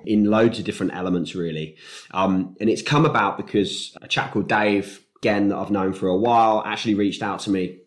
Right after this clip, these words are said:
uh, recently and, and, um, talked to me about his experience of starting his business and, you know, business on the side for him and, and how it's going and,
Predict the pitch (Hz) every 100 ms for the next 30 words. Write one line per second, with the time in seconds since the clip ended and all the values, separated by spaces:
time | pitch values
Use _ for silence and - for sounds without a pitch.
0 | 92 87 92 110 110 - 92 90 90 85
1 | 82 90 87 82 87 85 85 85 85 -
2 | - - - 131 127 107 95 95 90 107
3 | 98 90 87 - - 98 98 92 87 -
4 | 90 85 98 110 104 98 98 92 - -
5 | - - - 92 85 87 85 80 - _
6 | - 85 78 98 95 95 92 92 101 95
7 | 92 95 95 110 107 - 85 85 82 -
8 | 95 113 98 87 - 107 101 98 95 -
9 | 87 85 82 82 78